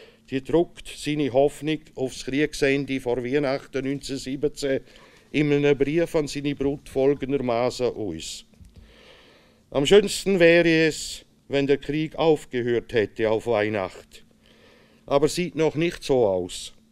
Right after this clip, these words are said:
Tag und Nacht wird nur noch geschossen. Es ist ein Zuschauen mit den Händen im Sack, während hundert bis zweihundert Meter von uns alle Minuten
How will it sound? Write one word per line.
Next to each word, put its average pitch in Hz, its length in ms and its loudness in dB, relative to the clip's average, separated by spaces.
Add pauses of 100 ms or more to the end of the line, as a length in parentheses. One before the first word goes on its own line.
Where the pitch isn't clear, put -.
(640)
Tag 139 280 2
und 156 200 0
Nacht 139 380 -2
wird 131 140 -2
nur 143 180 -2
noch 147 240 0
geschossen. 113 680 -2 (600)
Es 131 180 -4
ist 180 180 0
ein 170 140 4
Zuschauen 170 720 4
mit 165 180 0
den 156 140 2
Händen 147 400 0
im 151 140 -2
Sack, 131 420 -2 (760)
während 127 380 0
hundert 170 420 2
bis 135 220 -6
zweihundert 143 540 2
Meter 131 360 -2
von 123 240 0
uns 120 320 -6
alle 127 300 0
Minuten 139 680 -4